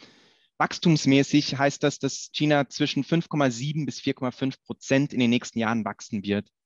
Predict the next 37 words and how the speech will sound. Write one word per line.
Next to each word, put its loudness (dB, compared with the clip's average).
versus 0
eins -2
Komma 0
sechs -2
bis -12
eins -4
Komma -4
neun 2
Prozent -6
in -2
den 0
U -2
S -6
A. -6
Jetzt, -2
um 0
über 4
den 4
demografischen 0
Wandel 2
zu -12
sprechen, -4
das -4
Ganze -2
ist -4
natürlich -2
auch 0
ein -4
hausgemachtes -4
Problem 0
der -4
Ein-Kind-Politik -4
der -2
letzten -2
Jahrzehnte. -2
Das -20
Ganze 4